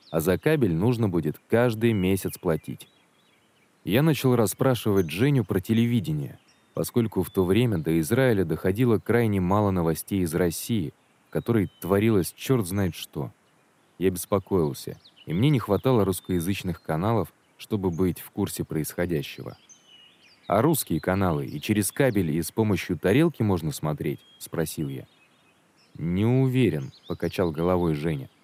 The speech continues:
«Можно узнать. Думаю,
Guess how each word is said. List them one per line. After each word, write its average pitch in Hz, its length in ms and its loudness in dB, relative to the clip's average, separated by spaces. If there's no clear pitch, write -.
«Можно 156 300 2
узнать. 82 380 0
Думаю, 139 560 2